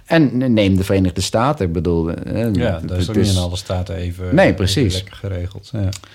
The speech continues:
Speaker 1: Nou, ik heb, eh, overleg natuurlijk met mijn agent en mijn uitgevers ook. Mijn Amerikaanse uitgever was meteen: "We love this. We wanna do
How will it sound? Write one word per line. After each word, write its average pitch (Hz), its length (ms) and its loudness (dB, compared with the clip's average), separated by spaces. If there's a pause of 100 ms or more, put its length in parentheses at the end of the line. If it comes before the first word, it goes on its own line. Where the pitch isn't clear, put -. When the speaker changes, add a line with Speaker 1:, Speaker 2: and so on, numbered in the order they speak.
(160)
Speaker 1:
Nou, 101 260 0 (280)
ik 131 160 -2
heb, 143 160 2
eh, 107 1600 0
overleg 98 480 0
natuurlijk 123 340 0
met 104 140 0
mijn 92 380 2
agent 92 380 0
en 101 80 2
mijn 90 160 2
uitgevers 101 680 2
ook. 104 320 -2 (500)
Mijn 107 120 -2
Amerikaanse 135 720 4
uitgever 120 760 2
was 98 160 -4
meteen: 135 720 4 (1600)
"We 120 140 4
love 113 220 6
this. - 520 -4
We 110 180 0
wanna 110 200 4
do 95 140 2